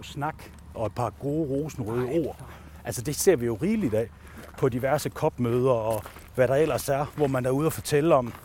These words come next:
Speaker 1: store, flotte visioner. Altså, der skal jo reel handling på bordet, for det er, det har det der svung, der skal til, for at folk, de gider at købe deres,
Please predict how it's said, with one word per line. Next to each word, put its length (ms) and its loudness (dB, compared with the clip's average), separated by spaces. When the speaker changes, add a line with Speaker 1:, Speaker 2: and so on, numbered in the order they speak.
Speaker 1:
store, 360 -2
flotte 320 4
visioner. 540 -2
Altså, 320 -4
der 60 -2
skal 160 0
jo 100 0
reel 320 0
handling 520 -2
på 120 -2
bordet, 420 -2
for 260 2
det 120 -4
er, 100 2
det 140 -2
har 180 2
det 140 -2
der 180 0
svung, 500 0
der 80 0
skal 160 -4
til, 220 -2
for 180 -2
at 60 -2
folk, 300 0
de 60 -4
gider 380 0
at 100 0
købe 300 0
deres, 280 -2